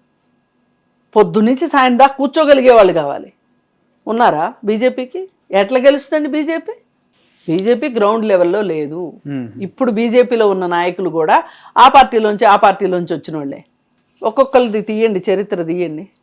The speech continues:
Speaker 2: అవును మేడం, ఇతర
Speaker 1: ఈ-,
Speaker 2: పార్టీల
Speaker 1: ఈ-,
Speaker 2: నుంచి
Speaker 1: ఈటెల
Speaker 2: వచ్చిన
Speaker 1: రాజేంద్ర ఎవరు?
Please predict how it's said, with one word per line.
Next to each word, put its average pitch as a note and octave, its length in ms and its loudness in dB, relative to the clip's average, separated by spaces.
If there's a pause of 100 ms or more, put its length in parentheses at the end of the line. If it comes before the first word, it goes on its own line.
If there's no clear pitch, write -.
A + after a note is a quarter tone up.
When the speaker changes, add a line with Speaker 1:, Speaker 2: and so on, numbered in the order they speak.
Speaker 2:
అవును D#3 200 -2
మేడం, B2+ 300 -8 (100)
ఇతర E3 200 0
Speaker 1:
ఈ-, F3+ 120 2
Speaker 2:
పార్టీల E3+ 240 6
Speaker 1:
ఈ-, - 20 0
Speaker 2:
నుంచి C4+ 200 2
Speaker 1:
ఈటెల D4+ 140 4
Speaker 2:
వచ్చిన C4+ 100 4
Speaker 1:
రాజేంద్ర C4+ 400 6
ఎవరు? B3 340 0